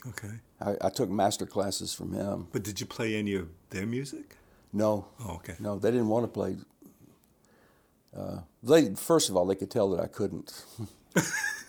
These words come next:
Speaker 2: But everybody wanted to play American music. Uh, they wanted to play the blues, they wanted to play jazz, rock and roll.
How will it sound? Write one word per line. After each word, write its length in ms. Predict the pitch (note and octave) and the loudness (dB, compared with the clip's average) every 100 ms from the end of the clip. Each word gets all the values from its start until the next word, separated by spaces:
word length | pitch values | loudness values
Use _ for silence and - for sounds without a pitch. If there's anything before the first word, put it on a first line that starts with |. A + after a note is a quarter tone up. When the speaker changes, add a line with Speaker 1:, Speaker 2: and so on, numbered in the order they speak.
| - - | -20 0
Speaker 2:
But 240 | A#2 A2 - - - - - - - _ | 4 4 0 -18 -20 -20 -20 -20 -20 _
everybody 420 | C#3+ F3+ D3+ C#3+ | 6 8 10 10
wanted 240 | C3+ B2+ A2+ | 8 4 2
to 60 | |
play 300 | - - A#2 | 0 4 6
American 440 | A2 G2 G#2 G#2 G2 | 6 4 4 2 -4
music. 380 | G2 G2+ F#2+ - - - - F2+ | -2 -4 -6 -12 -18 -20 -14 -8
Uh, 120 | G2 - | -6 -4
they 160 | G#2 | -2
wanted 200 | A#2 A#2+ | 0 -2
to 40 | G2 | 0
play 200 | A#2 G2 | 0 0
the 80 | |
blues, 520 | F#2 G#2+ A2+ A#2 A2 - | 0 -2 0 0 -4 -4
they 60 | |
wanted 160 | F#2+ F#2 | -6 -6
to 60 | |
play 180 | F#2 F#2+ | -6 -6
jazz, 640 | F#2 - A2 A2+ A2+ - - | -2 0 0 0 -2 -8 -6
rock 280 | G2+ G#2 G2+ | -2 -2 -2
and 120 | G2+ | 0
roll. 380 | A2 A#2 A2+ | 2 2 0